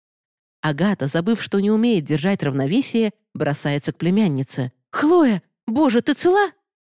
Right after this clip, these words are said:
Вокруг них толпятся люди. Юнец в футболке бормочет слова извинения, администратор катка читает ему сердитую отповедь, после чего он торопится убраться к своим приятелям.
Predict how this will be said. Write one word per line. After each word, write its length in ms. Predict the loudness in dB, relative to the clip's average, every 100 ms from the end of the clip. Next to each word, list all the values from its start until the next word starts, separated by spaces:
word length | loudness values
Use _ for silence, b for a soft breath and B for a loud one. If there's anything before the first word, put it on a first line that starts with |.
| _ _ _ _ _ _
Вокруг 420 | -6 -4 -4 -4
них 160 | -4 -4
толпятся 480 | -4 -4 -4 -2 0
люди. 400 | 0 0 -2 -6 _ _ _ -4
Юнец 360 | 0 2 0
в 60 | -2
футболке 480 | -4 -2 0 0 0
бормочет 440 | -2 0 0 -2
слова 360 | -2 -2 0 0
извинения, 640 | 0 -2 0 0 0 -2 _ _ -6
администратор 680 | -2 0 0 -2 -2 -2 -2
катка 380 | -4 -4 -4
читает 360 | -2 -2 -2 0
ему 160 | 0 0
сердитую 540 | -2 -2 -4 0 2
отповедь, 540 | 2 0 -2 -4 -6 -12 _ _ -10
после 260 | -6 -4
чего 240 | -4 -2 -2
он 120 | -2
торопится 480 | 0 -2 -2 -4 -4
убраться 400 | -2 -2 -4 -4
к 60 |
своим 320 | -4 -4 -4 -2
приятелям. 680 | -2 0 -2 -4 -8 -10